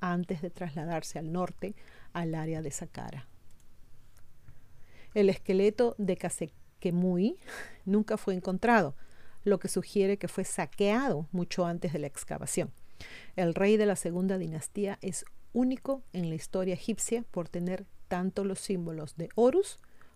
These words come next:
como el de Set en su Serek, que viene a ser una especie de fachada de la puerta del palacio y sobre ella el halcón de Horus, que es la foto que están viendo ahora mismo. Algunos egiptólogos creen que fue un intento de unificar las dos facciones,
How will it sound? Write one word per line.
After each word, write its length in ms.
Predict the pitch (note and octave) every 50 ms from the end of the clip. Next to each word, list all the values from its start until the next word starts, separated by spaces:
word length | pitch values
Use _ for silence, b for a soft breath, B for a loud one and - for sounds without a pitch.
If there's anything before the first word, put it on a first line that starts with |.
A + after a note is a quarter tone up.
| b -
como 300 | - G3+ G3 F#3 F3+ F3
el 80 | E3+ E3
de 100 | D#3 E3+
Set 340 | - - - G3+ G3+ A#3 - b b b b b b b b b b b -
en 160 | G3 F#3+ F#3
su 220 | - - - G3
Serek, 600 | F3+ - - - B3 A3+ - - - - - - B B B B -
que 140 | - - D#3+
viene 180 | E3+ F3 F3 F3+
a 60 | F3
ser 160 | - - F#3+
una 140 | F#3+ F#3 F3
especie 420 | C#3 - - F#3 F3 - - F#3+
de 100 | F3 D3+
fachada 800 | C#3 - - F3+ E3+ - - - - G#3+ G3 F#3+ G3 G3 A3 C#4 D#4+
de 180 | C4+ G#3 E3+ E3
la 140 | D#3 D#3 D#3
puerta 500 | - - - F#3 F#3+ F#3+ F#3 - - G3+
del 160 | G#3 G#3 G3+
palacio 540 | - - F#3+ F#3+ F3 D#3 - - - G#3+ G#3
y 40 | G3+
sobre 380 | - - F#3 D3+ D3+ D#3+ D#3+
ella 240 | E3 E3+ F3 F#3+ F#3+
el 80 | F#3 D#3
halcón 380 | C3+ E3+ - - E3 D#3+ D#3
de 80 | D#3+ D#3
Horus, 320 | E3 E3 E3 G#3+ A3+ -
que 100 | - -
es 80 | E3+ F3
la 100 | E3 D3+
foto 280 | - - - - -
que 60 | E3 D3
están 200 | - - D3+ -
viendo 240 | - C#3 C#3 -
ahora 160 | - - - -
mismo. 300 | C3 C3+ - - E3+ - - - B B B B B B B B B B B B B B B B B B B
Algunos 400 | - B3 A3+ A3+ D4 D#4 C#4+ -
egiptólogos 720 | C4 G#3 A#3 - - - A#3 A#3 A#3+ B3+ B3+ B3+ C#4 A#3+
creen 300 | - - A3+ G#3+ G#3+ G#3
que 120 | G3+ - G3
fue 180 | - - G#3+
un 80 | G#3 G#3
intento 520 | G3 F#3+ F3 - G3+ G3 G3+ G3 A3+ G#3+
de 160 | G3+ F#3+ F3+ - -
unificar 680 | G#3+ G#3 F#3+ F#3+ F3 - - E3 - - G3+ G#3 G#3+
las 180 | G#3 F#3+ E3+ D3
dos 200 | F#3+ F3+ - -
facciones, 680 | F#3+ F3 - - - G#3+ F#3+ D#3 B2+ D3 C3+ - -